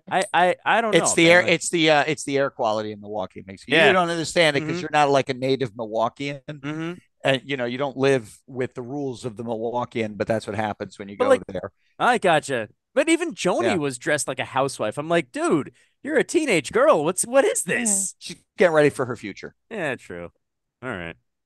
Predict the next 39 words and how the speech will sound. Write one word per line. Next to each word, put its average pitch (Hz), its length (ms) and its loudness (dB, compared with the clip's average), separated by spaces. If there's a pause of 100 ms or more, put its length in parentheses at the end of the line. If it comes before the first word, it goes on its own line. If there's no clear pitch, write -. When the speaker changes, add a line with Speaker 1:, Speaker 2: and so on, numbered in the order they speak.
(300)
Speaker 1:
I 120 100 0
guess 131 320 0
it 139 80 0
was, 131 320 -2
it 123 60 -6
was 127 240 -6
the 123 100 -10
Speaker 3:
Like 226 80 -2
Speaker 1:
sixties. 92 460 -10 (500)
By 143 140 4
the 139 80 2
way, 135 100 4
whoever 143 200 2
Speaker 3:
Yeah. - 20 0
Speaker 1:
said 160 200 0
it 143 40 0
was, 139 160 -4
whoever 160 240 0
said 165 140 -4
it 151 40 -2
was 131 80 -6
the 131 80 -12
fifties, 131 460 -4
this 127 280 -8
episode 123 400 -6
takes 117 200 -10
place 110 300 -8
in 101 160 -12
the 80 60 -20
sixties. - 680 -14 (280)
So, 87 500 -6 (200)
like, 90 240 -8
some, 147 320 -8
sometime 117 540 -8
in 90 60 -14
the 87 80 -12
early 80 260 -12
sixties. 156 200 -12
Speaker 3:
Wow. 104 240 -8